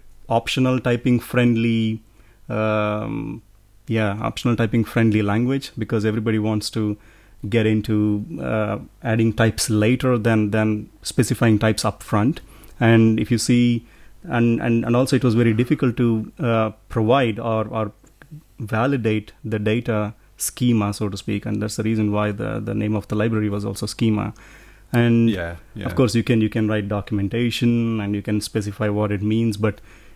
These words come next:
Speaker 1: it, it's, it's not good enough. So,
Speaker 2: Yeah.
Speaker 1: so Spec is essentially going to give you a couple of things like, uh, how to validate the data and, uh, destructuring,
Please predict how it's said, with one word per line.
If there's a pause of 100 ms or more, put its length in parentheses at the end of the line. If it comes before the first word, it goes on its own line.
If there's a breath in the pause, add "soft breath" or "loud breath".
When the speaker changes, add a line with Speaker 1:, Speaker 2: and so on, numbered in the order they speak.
Speaker 1:
it,
it's,
it's
not (180)
good
enough. (560)
So, (120)
Speaker 2:
Yeah. (300)
Speaker 1:
so
Spec
is
essentially (160)
going
to
give
you
a
couple
of
things
like,
uh,
how
to
validate
the
data (340 soft breath)
and,
uh,
destructuring,